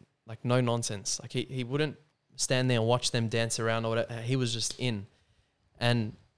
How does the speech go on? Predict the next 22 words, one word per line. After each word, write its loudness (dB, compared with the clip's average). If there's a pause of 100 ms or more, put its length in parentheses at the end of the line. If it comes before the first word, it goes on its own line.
(1300)
he 4
was 4
impressive. 0 (560)
And, 0
and 4
I 6
thi-, -2
I 6
don't 2
think -2
he'll 2
get 2
the -2
credit -2
he -2
deserves -2
as -6
well 0
for, -6
for -10
his -4
performance -4